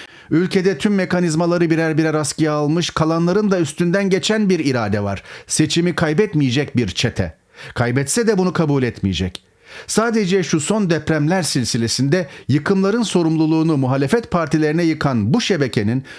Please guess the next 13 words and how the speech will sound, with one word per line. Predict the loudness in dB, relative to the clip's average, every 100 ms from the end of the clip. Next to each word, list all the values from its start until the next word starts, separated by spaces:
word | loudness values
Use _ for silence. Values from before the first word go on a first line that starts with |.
| -2
bugüne | 0 2 2 0
kadar | 0 0 0
asla | -2 -2 0 0 0
sorumluluk | 0 2 2 0 0
almamış | 0 0 0 -2
bu | 0 0
sersemler | 0 -2 0 0 2 2
güruhunun | 2 2 2 2 0 -2 -8 _
kolay | 0 0 0 0
pes | 0 2
edeceğini | 0 2 2 2 0
düşünmek | 0 0 0 0 -2
abestir. | -2 0 -2 -4 -6 -8